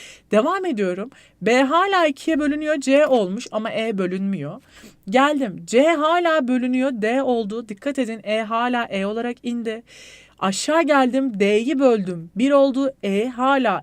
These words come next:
E olarak kaldı. Bakın bundan sonra iki kere üçe bölmüşüm. O da E'yi G, G'yi de bire çevirmiş.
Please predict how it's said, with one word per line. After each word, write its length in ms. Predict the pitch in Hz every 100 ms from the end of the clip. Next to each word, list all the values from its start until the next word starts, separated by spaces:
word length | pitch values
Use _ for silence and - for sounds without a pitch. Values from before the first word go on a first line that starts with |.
| -
E 160 | 196
olarak 380 | 220 240 247 254
kaldı. 400 | 269 254 240 262 - - - -
Bakın 260 | 277 233
bundan 280 | 226 254 294
sonra 260 | 285 262 240
iki 200 | 202 -
kere 180 | 277
üçe 300 | 247 233 294
bölmüşüm. 480 | 226 196 180 - 277 -
O 160 | 269 247
da 200 | 202 254 _ _ -
E'yi 420 | 240 247 254 233
G, 220 | 208 226
G'yi 360 | 254 233 190 190
de 120 | 247
bire 160 | 196 190
çevirmiş. 500 | - 160 - 180